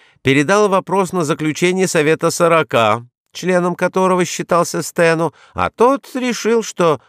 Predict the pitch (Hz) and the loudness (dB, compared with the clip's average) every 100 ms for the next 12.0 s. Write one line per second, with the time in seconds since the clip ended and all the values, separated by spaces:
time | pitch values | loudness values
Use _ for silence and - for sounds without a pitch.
0 | _ 101 127 139 - 107 76 - - - | _ -2 2 2 0 -2 -4 -6 -8 0
1 | 120 120 185 208 _ _ _ _ 233 208 | 0 2 -2 -8 _ _ _ _ -2 2
2 | 220 151 160 127 139 120 92 82 80 90 | 2 2 0 2 2 2 0 -6 -8 -10
3 | - 76 - - 147 226 220 _ _ _ | -10 -12 -8 0 2 2 -2 _ _ _
4 | _ - 135 123 117 117 113 120 113 - | _ -2 -2 -2 0 0 0 0 -2 -2
5 | 101 107 139 127 101 90 90 92 90 82 | -4 0 2 0 -4 -10 -6 -4 -2 -4
6 | 85 107 170 214 208 196 180 _ _ _ | -4 -2 -2 -2 -4 -4 -6 _ _ _
7 | - 127 113 127 135 139 131 - 220 190 | -4 -2 0 0 0 0 -2 -4 -4 -2
8 | 160 113 - 131 151 151 143 139 101 85 | -4 -4 0 2 2 0 -2 0 -2 -4
9 | - 110 117 - 101 - 104 90 85 - | -4 -2 -2 -4 -12 -6 -4 -4 -6 -6
10 | 69 95 98 90 85 71 85 73 82 82 | -4 -2 -2 -2 -6 -6 -6 -4 -6 -8
11 | 78 76 - - - - - _ - | -8 -12 -14 -18 -20 -20 -20 _ -20